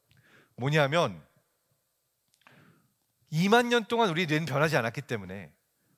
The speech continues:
어떤 기술이 오건 어떤 변화가 오건 우리를 건강하고 행복하게 하는 조건 자체도 크게 변하진 않았다라고 하는 거예요. 그래서 전 이걸 자기결정 이론이라고 하는 심리학자들을 얘기하면서 마지막으로 자주 얘기를 하는데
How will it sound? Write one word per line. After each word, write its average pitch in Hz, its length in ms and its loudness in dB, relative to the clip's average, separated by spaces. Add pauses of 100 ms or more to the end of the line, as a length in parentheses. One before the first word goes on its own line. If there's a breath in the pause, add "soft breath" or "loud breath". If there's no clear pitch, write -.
어떤 247 440 -2
기술이 190 420 -4
오건 139 480 -2
어떤 196 300 0
변화가 156 340 0
오건 120 460 -4 (480 soft breath)
우리를 196 340 2
건강하고 185 600 0
행복하게 254 500 -2
하는 233 300 -2
조건 254 440 -2
자체도 143 580 -4 (360 soft breath)
크게 302 240 -2
변하진 170 360 2
않았다라고 110 520 -4
하는 160 140 -10
거예요. 80 360 -16 (840 loud breath)
그래서 180 200 -4
전 190 200 0
이걸 165 200 0
자기결정 202 640 0
이론이라고 156 440 0
하는 143 140 -2
심리학자들을 139 960 0
얘기하면서 135 720 0
마지막으로 131 500 -4
자주 117 260 -8
얘기를 117 200 -2
하는데 127 460 -4